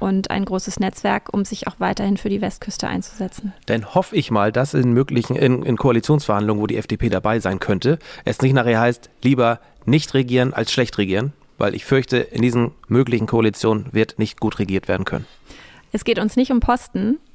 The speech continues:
Speaker 1: Das war damals die Maßgabe von Christian Lindner, zu der ich auch, äh, hundert Prozent stehe,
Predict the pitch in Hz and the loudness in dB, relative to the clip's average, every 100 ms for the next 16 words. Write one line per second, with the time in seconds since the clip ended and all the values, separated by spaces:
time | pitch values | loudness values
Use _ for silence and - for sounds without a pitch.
0 | - 285 202 - 202 196 202 196 196 208 | -10 -4 -4 0 -2 0 0 0 -2 -4
1 | 196 202 - 185 190 202 196 190 - 185 | -2 -2 -2 -4 -2 -4 -4 -4 -2 -2
2 | 180 185 196 - 202 190 185 190 202 - | -2 -2 -2 -4 -4 -2 -2 -4 -6 -16
3 | - - - - 175 - - 185 185 185 | -20 -10 -6 -2 -2 -2 -4 -2 0 0
4 | 196 190 - - 185 185 - 190 214 | 0 -2 -6 -4 -2 -2 0 0 2